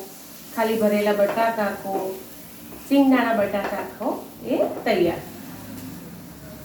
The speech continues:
છે ને? હવે ગેસ કરી દઈશું બંધ. આ રીતે તમે ચોક્કસથી બનાવજો. તમને ફરાળમાં ખાવા હોય, દહીં જોડે ખાશો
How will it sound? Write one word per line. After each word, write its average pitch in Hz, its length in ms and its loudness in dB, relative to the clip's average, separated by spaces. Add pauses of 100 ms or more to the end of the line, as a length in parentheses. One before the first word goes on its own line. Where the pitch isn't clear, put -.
(720)
છે 349 100 4
ને? 269 80 -2 (2750)
હવે 208 120 0
ગેસ 208 260 0 (100)
કરી 196 200 0
દઈશું 190 300 0 (500)
બંધ. 202 280 6 (1300)
આ 233 120 4
રીતે 262 160 6
તમે 269 300 6
ચોક્કસથી 311 580 4
બનાવજો. 330 440 6 (420)
તમને 247 200 4
ફરાળમાં 262 520 4
ખાવા 254 300 4
હોય, 254 140 6
દહીં 240 280 4
જોડે 254 180 4
ખાશો 254 360 0